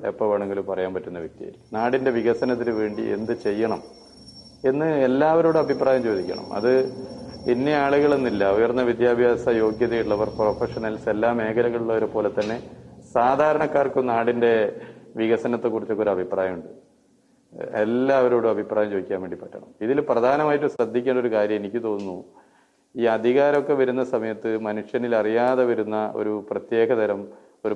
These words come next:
പ്രവണതയുണ്ട്. അത് അഹങ്കാരമാണ്. അഹങ്കാരമില്ലാതിരിക്കാൻ സ്വന്തം മനസ്സിനകത്ത് വലിയൊരു പോരാട്ടം ഓരോ ദിവസവും നടത്തുക, അതാണ് ചെയ്യേണ്ടത്. ഇതുവരെ എൻ്റെ ജീവിതത്തിൽ അത് ഉണ്ടായിട്ടില്ല എന്ന് ഉറച്ചു വിശ്വസിക്കുന്നയാളാണ് ഞാൻ. അത് ഇനിയും ഇല്ലാതിരിക്കാൻ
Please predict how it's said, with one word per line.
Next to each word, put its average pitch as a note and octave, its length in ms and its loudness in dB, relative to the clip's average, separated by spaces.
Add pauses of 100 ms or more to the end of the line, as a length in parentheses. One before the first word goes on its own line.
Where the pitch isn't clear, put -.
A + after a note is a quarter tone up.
പ്രവണതയുണ്ട്. G2 640 -2
അത് A2 480 -4
അഹങ്കാരമാണ്. G#2 800 -2 (920)
അഹങ്കാരമില്ലാതിരിക്കാൻ C3 1300 2
സ്വന്തം A#2 420 0
മനസ്സിനകത്ത് A2 720 -2 (340)
വലിയൊരു A2+ 460 -2
പോരാട്ടം G#2 420 0 (180)
ഓരോ G#2+ 220 0
ദിവസവും G2 360 -4
നടത്തുക, E2 440 -10 (180)
അതാണ് G#2 340 -6
ചെയ്യേണ്ടത്. F2+ 680 -6 (420)
ഇതുവരെ B2 340 2
എൻ്റെ C3 160 2
ജീവിതത്തിൽ B2 480 2
അത് A#2+ 100 2
ഉണ്ടായിട്ടില്ല A#2+ 600 0
എന്ന് A#2 200 -2
ഉറച്ചു G#2 280 -4
വിശ്വസിക്കുന്നയാളാണ് G#2 800 -6
ഞാൻ. E2+ 300 -12 (640)
അത് C3+ 120 2
ഇനിയും D3+ 360 0
ഇല്ലാതിരിക്കാൻ B2 840 0